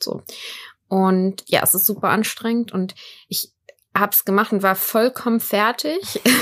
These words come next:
<laughs> und fand es aber auch richtig, richtig gut. Und das war eigentlich das erste Mal, dass ich wirklich was gefunden hab, was mir mega viel Spaß gemacht hat und mich so richtig gecatcht hat.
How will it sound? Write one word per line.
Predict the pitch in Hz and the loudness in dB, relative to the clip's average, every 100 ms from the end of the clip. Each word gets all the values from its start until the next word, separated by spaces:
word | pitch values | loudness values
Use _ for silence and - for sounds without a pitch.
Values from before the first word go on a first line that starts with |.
| 240 | 2
<laughs> | - - - - | 2 0 0 0
und | 220 | 2
fand | 240 233 | 2 2
es | 226 | 2
aber | - 196 - | 2 2 4
auch | 190 - - | 2 -2 -4
richtig, | 240 - 190 202 - | -2 -2 -4 -4 -2
richtig | 220 202 208 - | -4 -2 -4 -2
gut. | 214 226 | -2 -2
Und | - 196 | 0 2
das | 208 | 2
war | - | 2
eigentlich | 196 190 | 0 0
das | 196 | 0
erste | - 208 226 | 0 2 2
Mal, | |
dass | 202 196 | 0 -2
ich | 196 220 | -2 -2
wirklich | 233 247 214 | 0 0 -2
was | - | -2
gefunden | 190 - 254 247 220 | -2 0 2 2 2
hab, | 226 - - - - | 2 -2 -20 -18 -2
was | 202 - | -2 2
mir | 208 202 - | 2 2 0
mega | 196 214 262 269 | 4 6 4 0
viel | 262 233 | -2 -4
Spaß | - - 208 214 - | -4 -2 0 0 0
gemacht | 202 190 | -4 -2
hat | 190 | 2
und | 190 | 0
mich | 196 | 0
so | 196 | -2
richtig | 202 202 - | -2 -4 -10
gecatcht | 190 233 - - | -6 -6 -6 -6
hat. | 233 254 | -6 -6